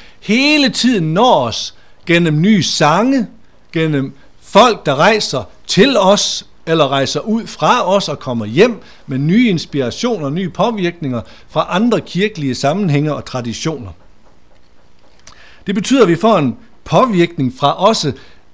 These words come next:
adskillige, stærke, gode kristne miljøer, som ikke er særlig danske, og heller ikke engang er særlig lutherske.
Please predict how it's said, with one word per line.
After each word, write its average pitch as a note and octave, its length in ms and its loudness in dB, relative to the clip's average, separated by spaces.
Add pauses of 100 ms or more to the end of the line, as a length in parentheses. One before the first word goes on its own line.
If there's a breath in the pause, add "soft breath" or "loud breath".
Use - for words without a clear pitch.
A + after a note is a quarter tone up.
(260)
adskillige, D3+ 800 0 (100)
stærke, F#3 800 0 (120)
gode G#3 480 2
kristne F#3 500 -4
miljøer, C#3 500 0 (340 soft breath)
som D#3 300 0
ikke F#3+ 300 0 (200)
er C3+ 100 -2
særlig D3+ 580 0
danske, D3 500 2 (420)
og E3+ 160 0
heller G3+ 200 6
ikke F#3 140 0
engang D#3 280 2
er C3+ 60 -6
særlig B2 440 2
lutherske. E3 540 0